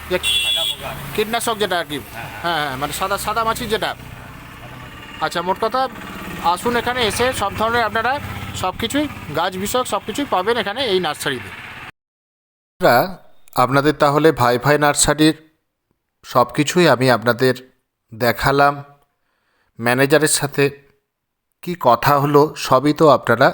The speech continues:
Speaker 1: শুনলেন। অতএব দেরি না করে এই মোবাইল নাম্বারে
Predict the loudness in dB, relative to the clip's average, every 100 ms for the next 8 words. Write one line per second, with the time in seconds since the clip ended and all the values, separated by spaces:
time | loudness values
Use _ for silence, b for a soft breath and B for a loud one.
0 | 0 -10 -4 -2 0 -2 -4 _ b b
1 | b b b 0 2 4 4 6 6 6
2 | 4 4 6 6 4 -2 _ _ _ _
3 | _ -8 -6 -4 2 4 4 4 2 2
4 | 2